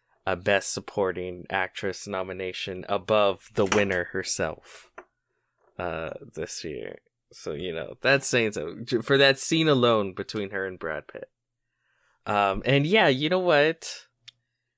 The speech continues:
If the third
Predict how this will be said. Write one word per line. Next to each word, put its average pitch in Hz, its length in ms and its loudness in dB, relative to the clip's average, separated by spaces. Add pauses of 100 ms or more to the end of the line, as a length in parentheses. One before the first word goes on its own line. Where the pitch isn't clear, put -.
(300)
If 120 320 0 (960)
the 147 120 6
third 151 600 4